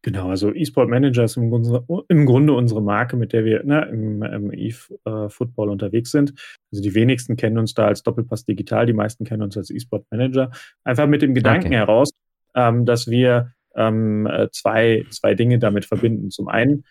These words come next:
Speaker 2: Mhm.
Speaker 1: ähm, ne, wir kamen halt aus der Welt eines Fußballmanagers.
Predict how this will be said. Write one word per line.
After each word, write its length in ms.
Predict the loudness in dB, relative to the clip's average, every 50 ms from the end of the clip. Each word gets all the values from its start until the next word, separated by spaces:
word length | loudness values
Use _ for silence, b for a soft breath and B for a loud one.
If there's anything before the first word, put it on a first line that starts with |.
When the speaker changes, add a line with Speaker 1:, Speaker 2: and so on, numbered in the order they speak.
| _ -20
Speaker 2:
Mhm. 120 | -16 -10 -4
Speaker 1:
ähm, 420 | 0 0 2 2 0 0 -4 -6 _ _ _ -2
ne, 140 | 0 0 0
wir 80 | 0
kamen 300 | 0 -2 -2 0 2 2
halt 140 | 2 2 2
aus 140 | 2 0 0
der 120 | 0 2
Welt 140 | 2 4 2
eines 240 | 2 0 0 -4 -4
Fußballmanagers. 1300 | -4 0 2 2 2 2 2 2 4 4 6 4 4 4 4 2 2 0 0 0 0 0 -2 -4 -8